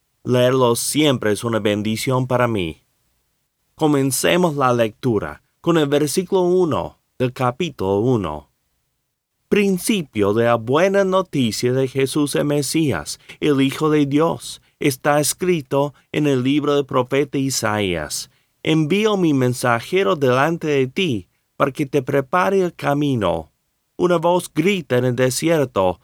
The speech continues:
"Preparen el camino del Señor, ábranle un camino recto". Y así se presentó Juan el Bautista en el desierto.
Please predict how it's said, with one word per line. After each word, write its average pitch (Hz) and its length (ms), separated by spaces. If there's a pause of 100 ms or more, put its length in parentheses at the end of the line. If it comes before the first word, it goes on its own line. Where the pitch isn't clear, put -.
(220)
"Preparen 170 720
el 135 160
camino 170 560
del 165 120
Señor, 107 720 (240)
ábranle 104 880
un 147 180
camino 151 600
recto". 156 640 (520)
Y 143 120
así 139 420
se 131 220
presentó 123 640
Juan 180 360
el 196 80
Bautista 147 880
en 123 160
el 110 120
desierto. 104 880